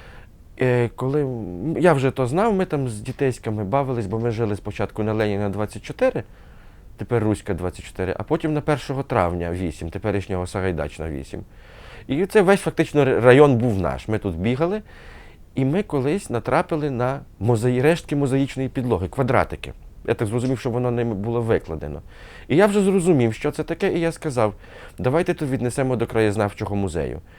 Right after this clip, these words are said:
І ми там віднесли на якомусь співробітнику, десь їх було три чи чотири цих плитки, і я сподіваюся, що вони ще там є.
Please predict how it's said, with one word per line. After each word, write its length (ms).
І 80
ми 120
там 200
віднесли 580
на 100
якомусь 480
співробітнику, 840
десь 280
їх 120
було 260
три 220
чи 100
чотири 400
цих 200
плитки, 440
і 120
я 220
сподіваюся, 520
що 100
вони 200
ще 160
там 200
є. 160